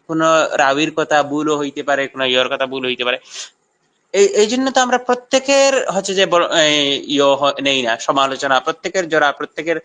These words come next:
তাদিল, হ্যাঁ, প্রত্যেকের সমালোচনা, প্রত্যেকের হচ্ছে যে এই সমালোচনার যে আরেকটা শব্দ, এটাতে আরবিতে তাদিল বলে, বাংলাতে কি বলে জানি না, যে ওই যে সমর্থন করা, হাদিস বর্ণনাকে সমর্থন করা, এটাকে,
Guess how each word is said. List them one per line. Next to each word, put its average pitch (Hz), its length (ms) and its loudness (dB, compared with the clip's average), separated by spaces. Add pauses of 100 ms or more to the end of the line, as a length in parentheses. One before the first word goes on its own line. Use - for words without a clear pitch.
(320)
তাদিল, 127 480 2 (240)
হ্যাঁ, 120 180 -2
প্রত্যেকের 190 440 -4
সমালোচনা, 143 640 0
প্রত্যেকের 175 560 -4
হচ্ছে 170 180 -8
যে 156 240 0 (300)
এই 135 80 -6
সমালোচনার 143 800 -2
যে 131 120 -2
আরেকটা 123 300 -2
শব্দ, 123 260 -10
এটাতে 127 260 -6
আরবিতে 156 460 -2
তাদিল 151 420 0
বলে, 120 200 -4
বাংলাতে 123 340 -10
কি 143 180 -16
বলে 120 180 -8
জানি 120 180 -16
না, 120 120 -12
যে 123 160 -8 (320)
ওই 175 160 0
যে 175 400 0
সমর্থন 196 560 -2
করা, 117 280 -2
হাদিস 131 380 -4
বর্ণনাকে 147 320 -4
সমর্থন 160 480 -2
করা, 131 200 0
এটাকে, 143 280 -2